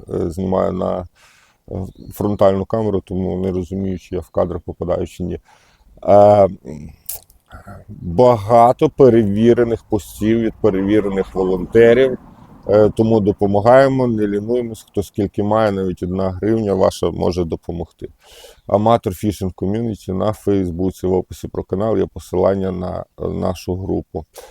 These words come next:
На жаль, зараз група, ну, перетворилася більш на таку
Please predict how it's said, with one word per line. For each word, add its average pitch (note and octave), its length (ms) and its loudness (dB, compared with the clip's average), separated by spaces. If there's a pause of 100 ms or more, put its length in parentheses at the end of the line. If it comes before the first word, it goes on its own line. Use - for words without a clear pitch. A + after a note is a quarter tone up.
(140)
На G2 120 -6
жаль, G#2+ 200 2
зараз F#2+ 340 0
група, G2+ 260 -6 (220)
ну, F2+ 400 -6
перетворилася F2+ 800 -4
більш E2 320 -10
на E2+ 120 -10
таку E2+ 560 -8